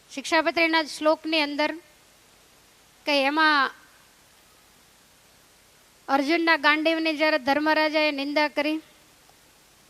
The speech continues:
તો એ વખતે ભગવાને એને પ્રાયશ્ચિત આપેલું અર્જુનને, કે ધર્મરાજાને તમે તુકારા કરો એટલે પ્રાયશ્ચિત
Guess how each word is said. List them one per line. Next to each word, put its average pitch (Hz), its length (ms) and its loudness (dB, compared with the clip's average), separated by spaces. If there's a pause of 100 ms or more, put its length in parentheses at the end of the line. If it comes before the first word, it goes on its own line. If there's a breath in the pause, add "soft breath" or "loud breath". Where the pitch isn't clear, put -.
તો 294 80 2 (440)
એ 320 140 2
વખતે 277 580 0 (440)
ભગવાને 302 920 0
એને 285 380 0
પ્રાયશ્ચિત 294 1000 -2
આપેલું 226 500 -2 (680)
અર્જુનને, 285 600 2 (760)
કે 294 80 -6
ધર્મરાજાને 311 760 2
તમે 294 360 -2 (720)
તુકારા 311 440 2
કરો 330 320 4
એટલે 277 260 -2
પ્રાયશ્ચિત 285 680 0